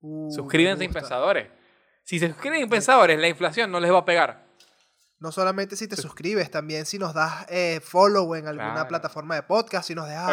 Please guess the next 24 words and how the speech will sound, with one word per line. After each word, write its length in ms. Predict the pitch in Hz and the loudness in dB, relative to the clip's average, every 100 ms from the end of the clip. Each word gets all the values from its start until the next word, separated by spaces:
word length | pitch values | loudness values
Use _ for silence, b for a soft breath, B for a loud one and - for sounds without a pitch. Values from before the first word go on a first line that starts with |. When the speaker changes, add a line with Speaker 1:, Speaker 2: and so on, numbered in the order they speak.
| 170 | 2
Speaker 1:
algún 40 | |
Speaker 2:
todas. 200 | 156 175 | 4 4
Speaker 1:
comentario, 480 | 160 143 151 208 196 | 0 -4 4 4 4
alguna 260 | 165 165 185 | 0 0 -2
review, 320 | 170 151 220 | -2 -2 0
o, 340 | 208 170 170 | 0 -2 -4
o 80 | 175 | -4
en 120 | 170 | 2
todas, 260 | 269 339 - | 4 4 4
por 140 | 160 | -4
supuesto. 400 | 143 147 269 277 | -14 -8 -6 -6
Te 60 | 156 | -10
descargas 340 | 151 165 185 | -10 -8 -4
ahí 140 | 226 196 | -4 -4
todas 240 | 208 214 | 0 0
las 80 | 226 | 0
aplicaciones 520 | 233 214 185 202 247 | -6 -8 -8 -8 -10
y 40 | 269 | -10
nos 140 | 190 | -12
sigues 220 | - 165 208 | -8 -8 -8
en 120 | 170 | -8
todas 220 | 170 185 | -8 -8
en 80 | 208 | -10
simultáneo. 560 | 220 170 147 170 147 | -12 -10 -4 -4 -4